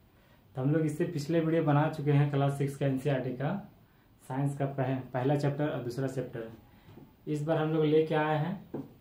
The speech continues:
क्लास सिक्स का ही है, ज्योग्राफी का, भूगोल का है। तो देखिए, इसमें हम लोग भूगोल का <clears throat> पहला चैप्टर है सौरमंडल के, सौरमंडल और पृथ्वी। तो इसके बारे में हम लोग सीखते हैं कि इसमें क्या क्या सीखना है।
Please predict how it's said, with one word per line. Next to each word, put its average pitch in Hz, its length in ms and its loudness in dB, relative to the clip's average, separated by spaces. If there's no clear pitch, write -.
क्लास 139 260 2
सिक्स 165 220 -2
का 156 140 2
ही 156 160 4
है, 190 300 -2
ज्योग्राफी 139 500 2
का, 98 320 -8
भूगोल 135 420 0
का 135 100 0
है। 110 240 -6
तो 139 60 -2
देखिए, 143 380 4
इसमें 160 440 0
हम 160 120 2
लोग 165 220 0
भूगोल 147 380 0
का 156 40 0
<clears throat> 220 100 2
पहला 147 240 4
चैप्टर 160 300 2
है 202 320 0
सौरमंडल 139 540 2
के, 170 120 2
सौरमंडल 139 420 2
और 143 80 2
पृथ्वी। 127 400 -2
तो 139 60 0
इसके 135 220 0
बारे 160 260 2
में 160 60 0
हम 160 100 0
लोग 156 100 0
सीखते 147 380 -2
हैं 156 280 -2
कि 139 60 -6
इसमें 147 260 -2
क्या 139 120 0
क्या 151 160 -2
सीखना 147 400 2
है। 151 200 0